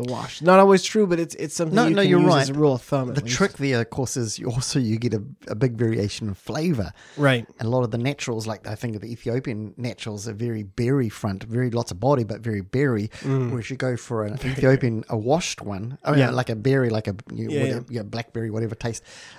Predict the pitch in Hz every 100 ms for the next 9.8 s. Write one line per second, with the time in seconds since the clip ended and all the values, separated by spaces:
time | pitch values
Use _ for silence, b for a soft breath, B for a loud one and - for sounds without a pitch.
0 | B 120 110 104 117 117 110 - B B
1 | B - 120 - 127 113 - 165 170 143
2 | 123 107 139 220 - 123 113 113 113 135
3 | 170 196 185 151 139 147 113 - 196 185
4 | 135 - - 143 151 127 147 - 113 131
5 | 107 156 147 92 - 110 - 101 82 -
6 | B B B B B 160 139 120 117 113
7 | 110 117 113 113 113 - - 131 120 -
8 | - 127 123 147 120 - 170 139 139 120
9 | - - - 127 - 139 127